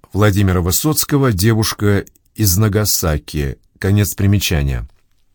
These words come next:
Анна дослушала до конца, до того конца, который в детстве заставил её рыдать. Как джентльмен во фраке, однажды, накурившись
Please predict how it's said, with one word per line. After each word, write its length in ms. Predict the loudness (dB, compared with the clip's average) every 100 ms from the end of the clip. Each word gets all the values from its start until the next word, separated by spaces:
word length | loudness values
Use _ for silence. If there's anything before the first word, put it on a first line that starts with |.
| _ _ _ _ _ _ _ _ _ -20 -20 _ _
Анна 300 | 4 6 6
дослушала 580 | 6 4 4 4 4 4
до 120 | 4
конца, 640 | 2 0 0 0 0 -2 -6 _ _ -20 -20 -2
до 140 | 0
того 240 | 4 4 4
конца, 400 | 4 4 2 4
который 380 | 4 4 4
в 60 | 4
детстве 680 | 4 2 2 2 4 4 2
заставил 600 | 2 2 2 2 4 4
её 200 | 4 4
рыдать. 640 | 4 4 2 0 -4 -12 _ _ _ _ _ _ _
Как 540 | 0 2 2 -2 -14 _ _ _ _ _ _ _
джентльмен 800 | 0 4 6 4 4 4 6 4
во 140 | 4 2
фраке, 500 | 2 2 2 0 0
однажды, 560 | 2 2 2 2 2
накурившись 880 | 2 2 2 2 2 0 -2 -2 -10